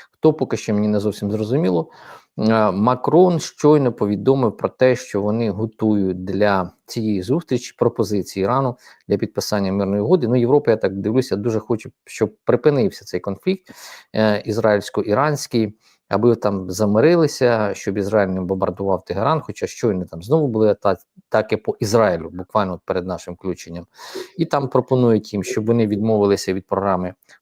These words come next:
балістики, балістичних ракет, звісно, що стосується ядерної програми, звільнили заручників, ну і взагалі там ледь чи не демократією стали.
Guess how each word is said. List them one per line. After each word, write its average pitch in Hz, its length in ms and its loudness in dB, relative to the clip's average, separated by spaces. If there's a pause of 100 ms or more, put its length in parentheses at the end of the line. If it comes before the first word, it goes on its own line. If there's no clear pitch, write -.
(140)
балістики, 180 840 0
балістичних 143 680 -4
ракет, 147 460 0
звісно, 117 440 -4
що - 160 -6
стосується 92 540 -4
ядерної 160 500 0
програми, 123 540 0 (300)
звільнили 110 640 0
заручників, 135 1000 -2 (340)
ну 220 180 6
і 151 100 4
взагалі 131 380 0
там 104 200 0
ледь 104 340 0
чи 104 100 -4
не 98 120 -2
демократією 90 720 -4
стали. 76 380 -4